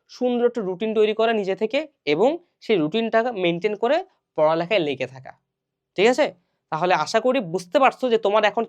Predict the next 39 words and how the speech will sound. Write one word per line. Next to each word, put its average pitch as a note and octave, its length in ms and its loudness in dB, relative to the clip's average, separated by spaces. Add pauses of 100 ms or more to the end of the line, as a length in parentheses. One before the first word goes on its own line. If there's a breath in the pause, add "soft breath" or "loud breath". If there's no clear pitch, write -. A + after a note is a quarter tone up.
কিভাবে G#3 360 -2
টাইমটাকে G3 440 -2 (440)
ইউজ A#3+ 240 0 (120)
করা D#3+ 140 4 (100)
উচিত। C3 180 -14 (300)
ম্যানেজমেন্ট F#3+ 480 0
বলতে A3 180 2
আমি A3 100 0
এখানে A3+ 200 -2
বুঝাচ্ছি G#3+ 320 0 (120)
তোমার A3 240 0
টাইমটাকে G3+ 400 0
আসলে A3+ 180 0
এখন A#3+ 180 -4
কিভাবে G#3 320 -2
ইউজ G#3 160 -4 (120)
করা A#3+ 200 4
উচিত। D#4 180 0 (340 soft breath)
আশা F#3+ 280 -2
করি A#3+ 200 2
সেই A3+ 200 0
বিষয়ে B3 220 -2 (480)
কিছুটা C4 300 2
হলেও C#4 200 2
তোমার A#3+ 200 -2
গাইডলাইন E3 360 -2
পেয়েছো, C3 280 -10 (240)
তাই G#3+ 160 6
না? E4+ 40 4 (360)
ওকে, F3 300 2
ডান। C3+ 120 -4 (360)
এবং C4+ 180 8 (400)
আরেকটা G3 280 2
জিনিস A3 140 -2 (100)
বলে E3+ 180 0
রাখি, F#3+ 200 0
সেটা F#3+ 160 2
হচ্ছে A3 220 0 (2500)
আমাদের F#3 220 4